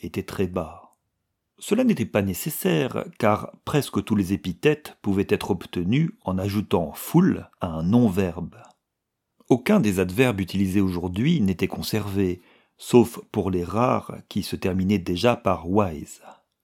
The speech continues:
La terminaison wise était invariable. Le mot good, par exemple, bien, était remplacé par goodwise, bonnement.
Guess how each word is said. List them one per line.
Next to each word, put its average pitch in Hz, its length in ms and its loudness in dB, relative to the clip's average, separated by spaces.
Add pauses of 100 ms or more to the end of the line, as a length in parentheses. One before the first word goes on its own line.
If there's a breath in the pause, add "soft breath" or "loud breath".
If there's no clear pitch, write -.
(480)
La 85 140 -6
terminaison 92 720 -2
wise 90 580 -2 (220)
était 98 280 -4
invariable. 87 540 -8 (1200)
Le 104 200 2
mot 92 280 0
good, 110 520 2
par 85 180 -6
exemple, 85 720 -4 (120)
bien, 101 500 -6 (400)
était 110 220 2
remplacé - 520 0
par 113 440 0 (100)
goodwise, 92 880 0 (640)
bonnement. 87 800 -2